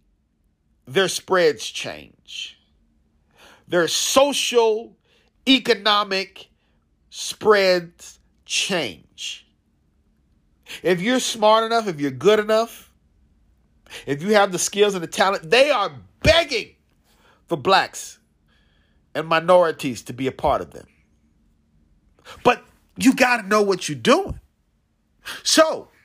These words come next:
walk up to Google, say, "Look, hey, I, I understand this.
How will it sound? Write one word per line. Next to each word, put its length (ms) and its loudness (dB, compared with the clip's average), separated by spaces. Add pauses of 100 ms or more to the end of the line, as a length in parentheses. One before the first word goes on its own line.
(640)
walk 300 2
up 140 0
to 80 -6
Google, 400 2
say, 160 0
"Look, 380 -2
hey, 340 -2 (580)
I, 140 -4
I 180 -2
understand 560 -6
this. 320 -20